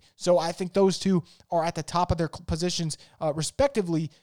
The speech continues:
but I don't know. I don't wanna go into that because I really do think people are starting to forget how valuable Michael Thomas is. Remember, this passing game looked horrible weeks two and three until Sanders got rolling,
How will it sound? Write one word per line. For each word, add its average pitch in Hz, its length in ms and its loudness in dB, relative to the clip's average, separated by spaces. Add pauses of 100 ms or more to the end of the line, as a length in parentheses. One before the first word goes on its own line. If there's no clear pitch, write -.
(180)
but - 120 0
I 185 120 2
don't 196 120 4
know. 190 120 4
I 180 80 6
don't 202 100 4
wanna 202 160 4
go 190 160 4
into 180 200 -2
that 170 220 -2
because 156 220 -2
I 160 60 2
really 190 320 6
do 180 120 4
think 175 280 -2
people 170 360 0 (240)
are 160 120 -2
starting 185 400 4
to 160 60 -4
forget 156 400 -2
how 190 200 2
valuable 151 520 -2
Michael 143 240 -4
Thomas 139 360 -6
is. 143 240 -6 (380)
Remember, 202 320 6
this 220 120 0
passing 240 380 0
game 190 220 0
looked 180 260 2 (100)
horrible 127 600 4 (260)
weeks 185 240 2
two 208 220 4
and 151 120 2
three 165 360 0 (280)
until 175 260 -4
Sanders 185 380 -4
got 175 220 0
rolling, 147 320 2